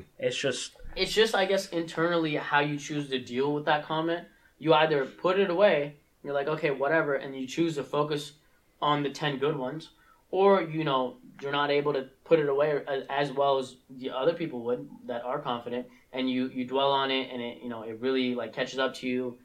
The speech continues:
Speaker 2: and you start thinking about it day and night, and that, like, slowly but surely wears you down, and your self-esteem is, you know,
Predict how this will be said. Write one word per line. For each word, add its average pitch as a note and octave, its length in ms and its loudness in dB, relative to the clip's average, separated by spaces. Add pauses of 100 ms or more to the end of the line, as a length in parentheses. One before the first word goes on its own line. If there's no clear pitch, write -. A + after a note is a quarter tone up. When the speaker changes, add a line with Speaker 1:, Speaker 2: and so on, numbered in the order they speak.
(300)
Speaker 2:
and B2+ 100 -8
you B2 80 0
start B2+ 280 0
thinking D#3+ 200 2
about C#3+ 200 2
it C3 80 -4
day C3+ 160 2
and C3+ 80 -2
night, D#3+ 260 0 (340)
and D3 180 -6
that, D3+ 140 2
like, D3+ 180 0
slowly G#3+ 340 2
but G3 160 -6
surely F#3 380 2
wears C#3 380 0
you D3+ 80 -6
down, E3+ 320 0
and C#3 100 -4
your C3 100 -2
self-esteem C3+ 580 -4
is, B2 180 -6
you C3 120 -10
know, A2+ 160 -10